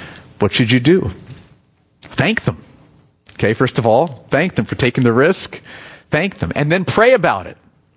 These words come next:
And get counsel. Weigh it. Weigh it. Weigh it. Weigh it. Get, get counsel from others. I mean, there's nothing unbiblical about moving to Alaska, so that doesn't, doesn't help. But,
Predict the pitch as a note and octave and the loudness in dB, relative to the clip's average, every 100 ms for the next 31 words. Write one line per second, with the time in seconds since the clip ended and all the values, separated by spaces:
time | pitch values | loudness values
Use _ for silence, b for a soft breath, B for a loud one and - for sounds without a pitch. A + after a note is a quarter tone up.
0 | _ _ B2 C3 D3+ C3 E3 F3+ - G#3+ | _ _ -4 -2 -4 -2 -2 0 -2 -2
1 | B3 - G2 G#2+ A#2+ F3+ A#3 C4 C#4 A#3+ | -4 -6 -10 -6 0 4 6 4 4 2
2 | C#3 - - - - G#2+ C3 A#3 A#3 G2+ | 2 -2 -14 -16 -12 -2 2 4 2 -2
3 | - - D#3+ A3+ - - - F3+ C#3 - | -6 -2 2 2 0 -6 -2 0 0 -2
4 | - A3 - A2 - D#3 F#3+ G3 E3+ F3+ | -4 -4 -4 -6 -4 -4 -2 -2 -2 0
5 | F#3 F#3+ F#3+ - - - - C3 B2+ D3+ | 2 4 0 -2 -14 -18 -8 -2 2 2
6 | D#3 C#3 C3+ F3+ F3 - B2 B2+ A#2 A2+ | 2 2 2 2 2 2 0 0 -2 -2
7 | A#2+ G#2+ G2+ G#2 - A#2+ - A#2 D3+ C3 | 2 2 2 0 -2 -2 0 2 2 0
8 | B2 A#2+ - F#2+ A2+ A#2 A#2 | -2 -4 -6 -2 -2 0 -2